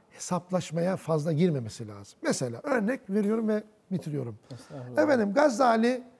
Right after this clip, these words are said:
Speaker 1: e, sonrası İslam dünyası şöyle oldu, böyle oldu. Ya bu bir İngiliz projesidir ya. Yani bir Türk, bir Müslüman, İngilizlerin, e, ortaya koyduğu bir teoriye kendini nasıl eklemler?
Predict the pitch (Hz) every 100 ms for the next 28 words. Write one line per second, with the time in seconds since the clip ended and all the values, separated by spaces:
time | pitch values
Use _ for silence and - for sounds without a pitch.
0 | _ _ _ _ _ 277 285 - 262 269
1 | 190 160 247 294 202 - 262 226 208 190
2 | 196 226 - 247 240 214 214 196 190 208
3 | 170 131 110 147 175 196 139 214 277 -
4 | _ - 180 254 277 233 165 - - _
5 | _ _ _ _ _ _ _ _ _ _
6 | - 185 160 143 147 151 165 196 - _
7 | _ - 180 170 214 233 - 254 - -
8 | 170 202 196 - 220 214 180 - _ _
9 | - 208 247 226 220 185 202 226 165 117
10 | - _ _ _ _ - 175 165 165 180
11 | 180 175 208 214 208 208 185 190 190 -
12 | 190 202 190 185 185 196 254 302 285 160
13 | - 143 120 107 95